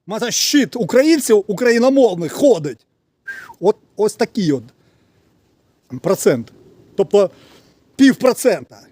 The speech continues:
зі всіх українців, україномовних, скільки їх тут? Ну, російсько, е, говорящих, там, з, з,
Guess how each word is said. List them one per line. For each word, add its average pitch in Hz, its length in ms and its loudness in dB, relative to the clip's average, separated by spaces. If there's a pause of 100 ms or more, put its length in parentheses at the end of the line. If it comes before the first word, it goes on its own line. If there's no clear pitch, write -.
зі 143 160 -2
всіх 240 340 0
українців, 214 720 -2
україномовних, 220 840 0
скільки 208 360 0
їх 127 100 -8
тут? - 200 -12 (580)
Ну, 208 300 2 (1040)
російсько, 226 440 2
е, 190 640 -2 (260)
говорящих, 185 720 -2 (760)
там, 147 500 -4 (160)
з, 113 60 -20
з, 120 680 -10